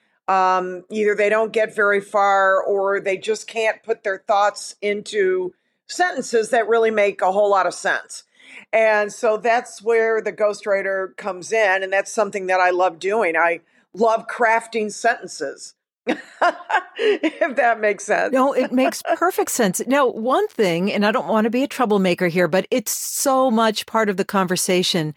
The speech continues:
Speaker 2: Chat G P T. So some writers say, "Oh, it's a great tool to organize those thoughts and put things down on paper so I at least have a starting point."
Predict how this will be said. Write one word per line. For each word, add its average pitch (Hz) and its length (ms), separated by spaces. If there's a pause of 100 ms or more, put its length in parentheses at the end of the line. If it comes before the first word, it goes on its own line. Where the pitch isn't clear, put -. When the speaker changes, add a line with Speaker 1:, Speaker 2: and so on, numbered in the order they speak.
(140)
Speaker 2:
Chat - 500
G 196 240
P 196 200
T. 214 520
So 226 480 (180)
some 311 300
writers 233 260
say, 214 300
"Oh, 294 140
it's 269 140
a 247 60
great 226 420
tool 254 520
to 185 340 (360)
organize 233 640
those 165 320
thoughts 156 520
and 170 220
put - 240
things 226 340
down 196 480
on 175 220
paper 220 440
so 170 380
I 175 140
at - 120
least 208 260
have 190 180
a 160 160 (260)
starting 185 540
point." 247 500